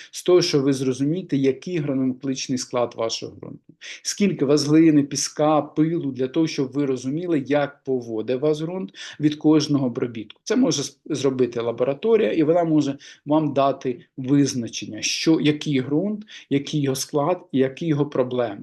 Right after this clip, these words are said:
Це, в принципі, достатньо якісно описано в системі ґрунтознавства. Друге, ви повинні знати, яка щільність ґрунту, тому що під кожну культуру є певна щільність, яка оптимальна для вирощування,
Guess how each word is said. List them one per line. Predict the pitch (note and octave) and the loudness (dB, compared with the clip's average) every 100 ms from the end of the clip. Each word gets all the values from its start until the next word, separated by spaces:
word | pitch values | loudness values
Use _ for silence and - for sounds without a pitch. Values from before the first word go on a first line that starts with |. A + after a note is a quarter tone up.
| - | -10
Це, | F#3 | -8
в | E3 | 0
принципі, | D#3 D3 - C3 B2 - - | 2 2 2 -2 -4 -8 -4
достатньо | C#3+ - A#2 A#2 F3+ D3+ D3+ D#3+ | -4 0 -2 -2 0 0 0 -2
якісно | C#3+ D#3 D#3 - C3 | 0 0 -2 -8 -6
описано | A#2 C#3+ C#3+ C#3+ A#2 | -4 -2 -2 -2 -4
в | |
системі | - - - B2 A#2+ | -4 -4 -4 -4 -4
ґрунтознавства. | A#2+ A#2 A#2 A#2 G2 - - - - - - - | -6 -6 -8 -8 -8 -10 -14 -16 -18 -16 -14 -4
Друге, | D#3 A#3+ G3 | 4 6 8
ви | F3 | 6
повинні | E3 D3 F3+ F#3+ D#3+ | 4 4 4 2 2
знати, | C3 D3 D#3+ E3 C#3 | 4 2 2 0 -2
яка | D3 D3 | 0 -2
щільність | - - D3+ C3+ A2 G#2 | -6 -8 -8 -6 -8 -8
ґрунту, | A2 A#2 - _ | -12 -14 -16 _
тому | C3+ D#3 | -2 -2
що | - - | -2 -6
під | - | -10
кожну | - E3+ E3 C#3+ B2+ | 2 4 6 4 0
культуру | C3+ B2 - E3 A#3 A3+ - - | -2 -4 0 0 0 -2 -12 -4
є | D3 | -2
певна | D3 D#3+ D3 C3+ | 2 4 4 2
щільність, | C3+ - A3+ F3+ C#3 | -2 -4 0 0 -2
яка | D#3 E3 | -4 -6
оптимальна | D#3 - D3 C#3 C#3 D#3 D3+ B2+ | -8 -6 -2 2 4 4 4 2
для | A2+ A#2+ | 0 -2
вирощування, | A#2 B2+ C3+ - B2 A#2 A2+ | 0 2 0 -2 -6 -6 -8